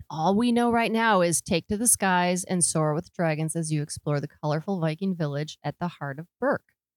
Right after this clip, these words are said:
Take part in wild boat battles, feast like a Viking, and more. So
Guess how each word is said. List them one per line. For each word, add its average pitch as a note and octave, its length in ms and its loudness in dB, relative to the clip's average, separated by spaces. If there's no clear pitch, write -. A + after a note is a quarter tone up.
Take - 220 -2
part F3 400 0
in D#3+ 200 0
wild D3+ 400 -2
boat F#3+ 240 -2
battles, D3+ 540 -4
feast E3+ 280 -4
like D#3+ 180 -4
a F#3 60 -2
Viking, C#3+ 440 -4
and D3+ 160 -4
more. D#3 440 -2
So A3+ 480 4